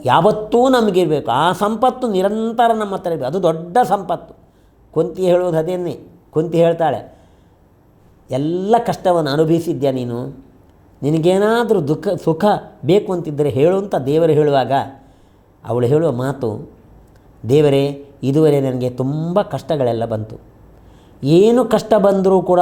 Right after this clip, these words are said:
ಎಲ್ಲ ಕಷ್ಟವನ್ನು ನಿನ್ನ ಸ್ಮರಣೆಯಿಂದ ನಾನು ದೂರ ಮಾಡಿಕೊಂಡಿದ್ದೇನೆ. ಆದ್ದರಿಂದ ಕಷ್ಟ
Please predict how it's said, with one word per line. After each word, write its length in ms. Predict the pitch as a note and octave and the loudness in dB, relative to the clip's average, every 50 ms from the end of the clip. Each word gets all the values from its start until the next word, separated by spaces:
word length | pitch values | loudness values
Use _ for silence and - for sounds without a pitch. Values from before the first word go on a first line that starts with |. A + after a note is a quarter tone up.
| F3 F3 | 4 4
ಎಲ್ಲ 240 | D#3 D#3 E3 F3+ F#3+ G3 G3 G3+ G#3+ G3+ | 4 2 2 0 0 0 0 0 0 0
ಕಷ್ಟವನ್ನು 500 | - G3 - - G3+ F#3+ F#3+ F3+ F3+ F3+ | -2 -2 -2 -2 -2 -2 0 0 -2 0
ನಿನ್ನ 280 | E3+ D#3 D#3+ F3+ G3 G#3+ A3+ | 0 0 0 0 0 0 0
ಸ್ಮರಣೆಯಿಂದ 580 | A3 A3 - G3+ F#3+ F#3 F3+ F3 F3 E3+ F3 F3+ | 0 0 0 0 0 2 2 0 0 0 0 -2
ನಾನು 340 | F#3 F3+ E3 E3 E3 D3 C3+ | -2 -2 -2 -2 0 0 2
ದೂರ 160 | D#3+ E3 D#3+ | 2 2 2
ಮಾಡಿಕೊಂಡಿದ್ದೇನೆ. 760 | D3 C#3+ C3+ C3 B2+ - A#2+ A2+ G#2+ G2+ G#2 G2 F#2+ F#2 - - - - - - - - - - - - | 2 0 -2 -4 -4 -6 -6 -8 -8 -8 -8 -10 -10 -12 -14 -18 -20 -20 -20 -20 -20 -20 -20 -14 -6 -2
ಆದ್ದರಿಂದ 400 | A#2+ B2+ A#2+ B2 B2 B2+ C3+ C3+ B2 G#2 F#2+ - - - - - - - - _ _ | 0 0 2 2 0 0 0 0 0 -2 -4 -10 -14 -20 -20 -20 -20 -20 -20 _ _
ಕಷ್ಟ 260 | - G3+ G3 - - | -2 -2 0 2 2